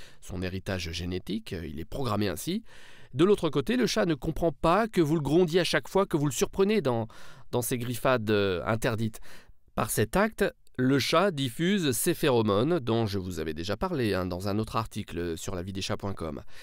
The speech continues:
En fait, il marque de cette manière son territoire et ses amis. Je vais vous donner les sur des supports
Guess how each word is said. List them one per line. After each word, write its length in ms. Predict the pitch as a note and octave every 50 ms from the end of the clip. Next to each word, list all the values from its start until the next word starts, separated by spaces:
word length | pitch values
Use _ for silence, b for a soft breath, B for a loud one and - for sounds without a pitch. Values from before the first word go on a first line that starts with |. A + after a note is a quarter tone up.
| B B B B B B B B
En 40 | -
fait, 220 | - A2+ B2 -
il 80 | - F2
marque 300 | F#2 G#2+ B2+ B2 - G#2+
de 80 | F#2+ F#2
cette 200 | - - G2 G2
manière 400 | F#2 F#2+ G2 G#2 A2+ C3+ C#3+ -
son 220 | - - C#3 B2+
territoire 800 | - B2 G2 F#2+ F2 - - G#2 G#2+ A#2+ C3 C#3+ D#3 D#3 D3 -
et 320 | - A2 B2+ C#3 C#3 C#3+
ses 320 | C#3 - - - D#3 C#3 D3
amis. 280 | C#3 B2 A2+ G2+ - - - b b b b b b b b b b b
Je 120 | - F#3+
vais 60 | A3+
vous 80 | C4 A#3+
donner 440 | E3+ D#3 C#3+ D#3 F#3 A#3 C4+ C#4+ - - - -
les 140 | D3 D#3
sur 180 | - - C#3 B2+
des 80 | B2 A2+
supports 480 | - - C3+ - F#3 F#3+ G3+ G3 E3+